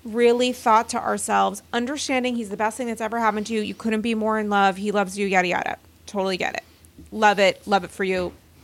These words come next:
You do you. But, like, what if this doesn't, w-,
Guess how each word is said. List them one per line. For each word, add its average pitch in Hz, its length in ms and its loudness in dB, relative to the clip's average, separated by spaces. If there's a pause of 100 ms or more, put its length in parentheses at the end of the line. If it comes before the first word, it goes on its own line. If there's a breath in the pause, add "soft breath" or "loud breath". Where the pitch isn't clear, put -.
(160)
You 202 160 -4
do 190 80 -2
you. 156 260 -6 (720 loud breath)
But, 254 160 4
like, 240 220 4 (300)
what 226 480 4
if 240 240 2
this 226 220 0
doesn't, 202 540 0
w-, 202 180 -12